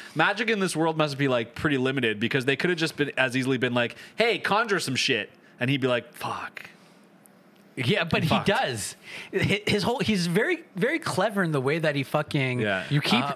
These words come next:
Speaker 3: you keep thinking he's gonna get caught up.
Speaker 2: Yeah.
Speaker 1: Yeah.
Speaker 2: But he, the way that he kinda constructs his magic and, s-, and, s-, and the way that he says, like, what he's doing, like,
Speaker 1: Yeah.
Speaker 2: you know, like, muscle magic and, or, like, earth magic by stomping his feet and then, the,
Speaker 1: Yeah.
Speaker 2: you know, shattering the earth to come up and shit like that. Like,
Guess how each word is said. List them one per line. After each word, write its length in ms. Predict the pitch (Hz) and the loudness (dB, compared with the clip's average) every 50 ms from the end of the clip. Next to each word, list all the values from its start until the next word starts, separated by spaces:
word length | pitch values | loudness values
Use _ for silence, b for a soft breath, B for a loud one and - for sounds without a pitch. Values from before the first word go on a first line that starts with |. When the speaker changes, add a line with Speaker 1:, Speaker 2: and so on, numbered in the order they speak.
| - 190 | 0 2
Speaker 3:
you 100 | 196 151 | 2 2
keep 220 | - 214 233 - | 2 2 0 0
thinking 300 | - 156 170 160 156 143 | 0 0 0 2 2 0
he's 140 | 135 127 110 | 0 0 2
gonna 180 | - 139 139 120 | 2 2 2 2
get 180 | 123 113 - | -2 -2 -2
caught 240 | - - 127 127 120 | 2 2 2 4 2
up. 200 | 135 156 - - - | 0 -2 -4 -6 -6
Speaker 2:
Yeah. 180 | 165 190 226 | -2 0 2
Speaker 1:
Yeah. 260 | - - 107 95 90 - B B B B B B | 2 2 0 -2 -4 -6 B B B B B B
Speaker 2:
But 120 | 202 196 | 0 0
he, 160 | 196 190 202 196 | 0 0 0 2
the 140 | 185 208 | 2 2
way 220 | 208 196 - 277 349 | 2 2 0 0 2
that 180 | 381 339 240 | 0 0 0
he 140 | 190 262 247 | 0 0 -2
kinda 320 | - - - 226 220 220 202 | 0 0 0 0 0 0 -2
constructs 600 | - - 202 196 - - - - 190 202 - - | -2 0 0 0 0 0 0 0 0 0 0 -2
his 160 | 208 180 147 | -2 0 0
magic 400 | 139 135 139 156 165 139 143 120 | 2 2 2 2 0 -2 -4 -2
and, 100 | 127 117 | -2 -4
s-, 160 | - - - - - | -4 -6 -10 -6 -4
and, 200 | 127 123 123 117 | -4 -2 -2 -4
s-, 100 | - - - | -6 -8 -6
and 120 | 131 123 120 | -4 -2 0
the 40 | |
way 100 | 120 131 | 0 0
that 160 | 131 131 127 117 | 0 0 0 -2
he 80 | 117 | -2
says, 460 | - - - 127 131 139 135 127 - | -4 -2 0 0 0 0 -2 -2 -2
like, 160 | 127 117 - 127 | -2 -2 0 0
what 80 | 117 | 0
he's 180 | 120 117 104 101 | 0 0 -2 -2
doing, 460 | - 120 123 139 123 101 95 92 92 | -2 -2 0 0 0 0 0 -2 -2
like, 100 | 95 101 | -2 0
Speaker 1:
Yeah. 120 | 104 104 | 0 0
Speaker 2:
you 40 | 120 113 | 0 -2
know, 120 | 110 110 B B B B B B B | -2 -4 B B B B B B B
like, 160 | 107 107 107 | -4 -2 0
muscle 400 | 151 147 131 135 - - 156 139 | 0 0 0 0 0 -2 0 0
magic 800 | 135 123 117 113 113 107 - - 107 101 95 90 87 - - - | 2 2 2 0 0 -2 0 0 0 2 2 0 -2 -4 -2 -2
and, 160 | 117 107 113 | -2 0 0
or, 140 | 110 110 113 | -2 -2 -2
like, 180 | 113 110 110 - B B B B B B _ - | -2 -4 -6 -8 B B B B B B _ -2
earth 320 | 185 185 175 151 - - | -2 0 0 -2 -2 0
magic 640 | 180 180 156 147 143 127 120 127 120 110 113 110 - | 2 2 2 0 0 -2 -2 0 0 0 -2 -2 -2
by 100 | 123 117 | -2 -2
stomping 460 | - - - 151 139 123 123 135 120 | -2 0 -2 -2 0 0 -2 -2 0
his 180 | 113 110 - - | 0 -2 -4 -6
feet 360 | - - 175 156 135 127 110 | -6 -4 -2 -2 0 0 0
and 120 | 117 123 | 0 -2
then, 140 | 117 113 120 | -2 -2 -2
the, 60 | 110 | -2
Speaker 1:
Yeah. 220 | 104 98 92 90 90 - | 0 0 -2 -2 -6 -4
Speaker 2:
you 120 | 143 139 120 | -2 -2 0
know, 80 | - | 0
shattering 460 | - - - 165 143 143 135 131 120 | 0 0 0 0 0 -2 -2 -2 -2
the 100 | 117 120 - | -2 -2 0
earth 300 | 123 135 135 123 - - | 0 0 0 -2 -4 -8
to 80 | - | -10
come 240 | - - 131 117 113 | -6 -4 -4 -2 -2
up 240 | 117 113 107 107 - | -2 -2 -2 -4 -4
and 100 | 120 110 | -6 -4
shit 200 | - - 127 110 | -4 -4 -2 -2
like 160 | 110 107 90 | -2 -4 -2
that. 240 | 101 98 95 98 98 | 0 0 0 0 -2
Like, 180 | 101 104 - | -4 -4 -6